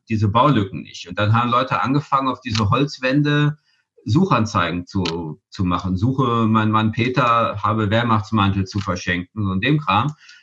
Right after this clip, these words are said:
Da haben die Städte gesagt, „Sieht doch scheiße aus mit dem ganzen Chaos. Könnt ihr das nicht mal irgendwie in Ordnung bringen?“ Dann haben die gesagt, „Ja gut, pass auf, wir bringen das in Ordnung, wir strukturieren das.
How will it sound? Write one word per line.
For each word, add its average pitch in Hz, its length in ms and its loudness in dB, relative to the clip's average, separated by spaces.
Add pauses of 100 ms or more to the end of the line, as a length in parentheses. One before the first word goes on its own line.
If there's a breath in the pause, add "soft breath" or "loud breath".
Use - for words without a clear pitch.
Da 117 80 0
haben 117 80 2
die 113 80 0
Städte 131 340 0
gesagt, 123 320 0
„Sieht 147 140 -12
doch 123 80 -2
scheiße 139 420 -2
aus - 220 -4
mit 82 160 -20
dem 80 100 -16
ganzen 78 300 -18
Chaos. 90 400 -4
Könnt 127 160 -8
ihr 135 80 -2
das 127 180 -4
nicht 120 140 0
mal 120 260 2
irgendwie 113 280 0
in 104 80 0
Ordnung 95 360 -2
bringen?“ - 240 -20 (680 soft breath)
Dann 120 160 2
haben 156 140 4
die 151 120 4
gesagt, 147 340 2
„Ja 139 80 2
gut, 151 200 0
pass 117 160 -2
auf, 117 260 0
wir 110 120 0
bringen 143 220 4
das 117 180 0
in 98 60 2
Ordnung, 107 460 -2
wir 110 80 -4
strukturieren 104 680 -2
das. 277 400 -8